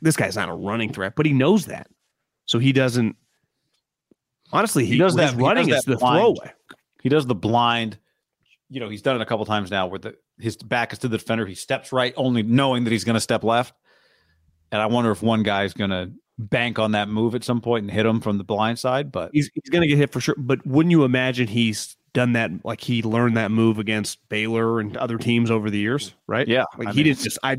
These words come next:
Speaker 1: I doubt he just freelanced it in the league.
Speaker 2: It's just a dicey move 'cause the time it doesn't work is gonna be a twelve-yard loss.
Speaker 1: Well, it's gonna be fucking Micah Parsons or Hassan Reddick.
Speaker 2: Yeah, I mean, it may be.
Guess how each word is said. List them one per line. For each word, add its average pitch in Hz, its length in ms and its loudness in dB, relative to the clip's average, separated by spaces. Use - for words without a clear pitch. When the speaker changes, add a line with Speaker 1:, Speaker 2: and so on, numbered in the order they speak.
Speaker 1:
I 135 100 0
doubt 135 220 -2
he 120 80 -2
just 113 200 -6
freelanced 127 680 0
it 101 140 -4
in 104 80 -6
the 107 60 -8
league. 117 380 0
Speaker 2:
It's 160 140 0
just 160 160 2
a 131 60 2
dicey 143 380 0
move 143 240 4
'cause 123 160 -2
the 127 100 -2
time 143 320 -2
it 120 40 -6
doesn't 120 260 0
work 123 200 0
is 104 100 -6
gonna 107 140 -4
be 98 120 -4
a 90 40 -8
twelve-yard 98 540 -2
loss. 107 440 -2
Speaker 1:
Well, 139 60 4
it's - 100 0
gonna 165 120 4
be 135 60 2
fucking 135 320 -2
Micah 127 300 -2
Parsons 123 440 -2
or 98 80 -2
Hassan 104 340 0
Reddick. 107 460 -2
Speaker 2:
Yeah, 135 300 2
I 120 60 0
mean, 127 160 2
it 120 80 0
may 135 220 2
be. 123 300 2